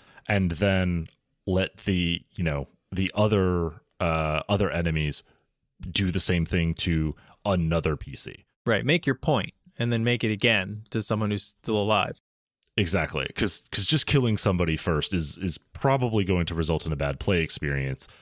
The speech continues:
Speaker 1: Putting two people on the brink of death, well, now you have our attention, <laughs> right? Like, now we have a real problem to solve here. And, and more importantly,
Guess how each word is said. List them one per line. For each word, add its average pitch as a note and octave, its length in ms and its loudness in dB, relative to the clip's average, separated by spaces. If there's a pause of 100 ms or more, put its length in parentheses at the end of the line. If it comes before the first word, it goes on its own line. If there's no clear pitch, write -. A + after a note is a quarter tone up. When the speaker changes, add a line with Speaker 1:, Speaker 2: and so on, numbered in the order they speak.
(200)
Speaker 1:
Putting A2+ 260 2
two E3+ 180 2
people B2 300 2
on G2 100 2
the E2+ 80 0
brink F2 260 0
of D#2 140 -2
death, G#2 400 2 (680)
well, G2+ 160 4
now C#3+ 160 4
you F3 160 6
have D3+ 180 6
our A2+ 140 4
attention, F2 500 0 (420)
<laughs> - 460 -2
right? A2 300 2
Like, F#2+ 180 0
now D3+ 160 2
we E3 120 4
have A#2 120 2
a E2+ 80 2
real B2+ 300 2
problem F2+ 400 0
to E2+ 100 -4
solve D#2 340 0
here. D#2+ 280 0 (260)
And, G#2+ 380 0
and G#2 100 2
more A2+ 160 2
importantly, F#2+ 560 2